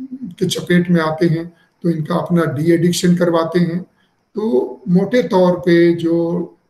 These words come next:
मेजर मेंटल हेल्थ की जो प्रॉब्लम है, उसको हम दो भागों में बांटते हैं, psychosis and neurosis। आइए आगे बढ़ते हैं।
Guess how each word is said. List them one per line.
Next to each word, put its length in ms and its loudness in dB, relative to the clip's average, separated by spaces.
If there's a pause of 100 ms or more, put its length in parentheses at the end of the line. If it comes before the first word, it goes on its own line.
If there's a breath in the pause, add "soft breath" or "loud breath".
(140)
मेजर 500 0
मेंटल 460 -4
हेल्थ 240 -4
की 120 -8
जो 140 -2
प्रॉब्लम 500 -6
है, 240 -10 (320 soft breath)
उसको 280 -2
हम 220 -4
दो 180 2
भागों 380 0
में 140 0
बांटते 360 -4
हैं, 200 -2 (460 loud breath)
psychosis 760 0 (260)
and 240 0
neurosis। 480 -6 (1800)
आइए 280 0
आगे 280 -2
बढ़ते 440 -2
हैं। 280 -4